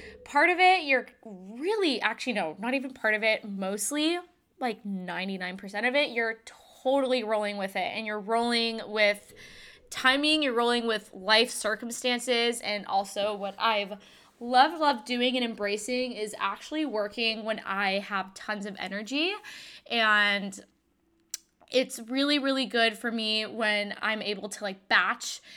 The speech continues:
and do amazing work, and I'm super, super energized. The days that I'm just not with it, I don't.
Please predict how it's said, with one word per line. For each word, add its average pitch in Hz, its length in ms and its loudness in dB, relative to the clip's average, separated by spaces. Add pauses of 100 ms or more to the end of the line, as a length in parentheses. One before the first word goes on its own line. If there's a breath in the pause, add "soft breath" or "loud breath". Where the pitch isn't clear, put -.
(180 loud breath)
and 208 280 -6
do 220 380 -6
amazing 233 720 -2
work, 226 240 0
and 233 100 -4
I'm 214 100 -6
super, 247 280 -8
super 240 240 -4
energized. 196 800 -2
The 196 80 -6
days 196 360 -4
that 214 140 -4
I'm 196 220 -4
just 190 260 -8
not 208 680 -2
with 208 240 -4
it, 415 260 2 (420 loud breath)
I 214 200 2
don't. 190 420 -4